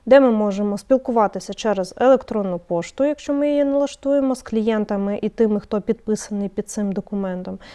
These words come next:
Ми можемо залишати примітки внутрішні, позначати наших співробітників внутрішніх, щоб тільки вони бачили ці примітки. Можемо прикріпляти документи і використовувати смайлики,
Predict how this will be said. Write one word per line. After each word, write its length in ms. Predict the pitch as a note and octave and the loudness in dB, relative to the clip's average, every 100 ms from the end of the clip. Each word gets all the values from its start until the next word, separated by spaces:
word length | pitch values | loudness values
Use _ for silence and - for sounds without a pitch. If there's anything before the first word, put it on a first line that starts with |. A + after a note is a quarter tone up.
| - | -6
Ми 80 | B3 | 2
можемо 340 | C4+ B3 G#3 G#3 | 6 6 4 2
залишати 580 | G3+ G3+ - E3+ - - | 2 0 -4 -8 -8 -4
примітки 600 | A3+ B3 G#3 F#3 - C4 | 4 4 4 -2 -4 -2
внутрішні, 720 | A3 G#3 G#3 - - - A#3 | 0 0 0 -4 -8 -4 -2
позначати 680 | A#3 G3 G3 F#3+ G3+ F#3+ F#3+ | -2 -4 -6 -4 -6 -4 -6
наших 360 | F3+ E3+ F3 | -6 -8 -12
співробітників 920 | - - G3+ A3 G#3 A#3+ A#3 A#3 A#3+ | -12 -8 -2 -2 0 0 0 -2 -2
внутрішніх, 640 | A3 A3+ A3 A3 G#3+ A3 G#3+ - - - | 0 -2 -2 -8 -10 -10 -10 -14 -20 -16
щоб 160 | - G3+ | -10 0
тільки 320 | A#3 G#3+ G#3 | 0 0 -2
вони 240 | G#3 G#3 | 0 0
бачили 520 | G3+ G#3 G3+ - G3+ | 0 0 -2 -4 -6
ці 140 | G3 G#3 | -6 -8
примітки. 540 | - G#3 G3+ G3 - | -8 -6 -4 -6 -6
Можемо 480 | G3+ G#3 G3+ G3 F#3+ - - | -4 -2 -4 -4 -6 -8 -6
прикріпляти 680 | - - A#3 A#3 G3+ F#3+ F#3+ | -2 2 0 0 -2 -2 -4
документи 720 | G3 - G3+ F#3+ F#3 F3+ F#3+ | -8 -8 -6 -4 -4 -6 -6
і 120 | G3+ | -4
використовувати 800 | G3 G3+ F#3+ - F#3+ F3 F3 F3 | -6 -4 -6 -6 -4 -4 -4 -8
смайлики, 680 | - G#3+ A#3+ E4+ F4+ D#4+ | -10 -8 -6 -6 -6 -6